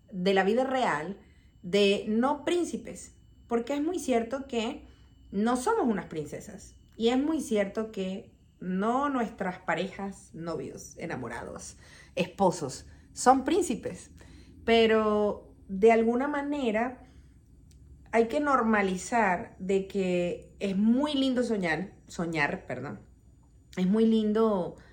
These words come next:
tener ilusión, es muy lindo ser apasionado, pero también hay que ser realista con cosas que simplemente así es la humanidad, así se comporta el ser humano,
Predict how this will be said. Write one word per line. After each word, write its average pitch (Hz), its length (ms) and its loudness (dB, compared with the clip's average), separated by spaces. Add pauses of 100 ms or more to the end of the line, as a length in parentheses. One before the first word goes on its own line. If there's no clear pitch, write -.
(480)
tener 214 220 4
ilusión, 175 680 0
es 156 160 -8
muy 170 160 -4
lindo 165 460 -4
ser 170 180 -2
apasionado, 160 720 -4 (440)
pero 208 300 2
también 196 600 2
hay 208 220 -2
que 226 420 2
ser 226 180 0
realista 214 800 -2
con 170 300 -4
cosas 165 320 -8
que - 140 -6
simplemente 175 600 -6
así 202 480 -2
es 196 80 2
la 185 120 0
humanidad, 160 540 -4
así 190 400 -8
se 196 140 -6
comporta 165 420 -12
el 170 60 -10
ser 170 160 -10
humano, 180 440 -2